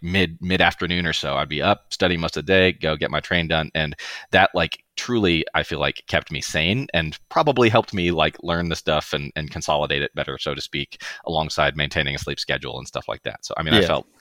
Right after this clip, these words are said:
Speaker 1: I felt the benefits of that. I think I would have completely lost my mind and probably done worse if I had not kept a training schedule, just like if I had not maintained a sleep schedule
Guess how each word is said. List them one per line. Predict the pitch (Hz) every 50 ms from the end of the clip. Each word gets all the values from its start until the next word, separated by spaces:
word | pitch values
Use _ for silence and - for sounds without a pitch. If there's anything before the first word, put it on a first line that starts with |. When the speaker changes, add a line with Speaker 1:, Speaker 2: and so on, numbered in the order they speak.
| - -
Speaker 1:
I | 87
felt | 90 - 95 -
the | - 76
benefits | 85 80 76 - 78
of | 76
that. | 71 78
I | -
think | - 90 80
I | 78
would | 73 71
have | 71 -
completely | - 78 - - 82 - 76 73 71
lost | 71 76 76 73 -
my | 76 73
mind | 73 71 71 71 71
and | 80 -
probably | - 78 76 76
done | 73 73 69 69
worse | 69 67 67 - - -
if | 69 -
I | 78 73
had | 76 73 69
not | 73 71 71 - -
kept | - - - -
a | -
training | - - 71 69 69
schedule, | 76 - - 69 69 69 69 64 - - - - - - - - - -
just | - 85 -
like | 82 82 80
if | 80 80
I | 78
had | 80
not | 80 82 69
maintained | 78 82 82 90 87 90 90
a |
sleep | - - 117 -
schedule | - - 69 71 62 - -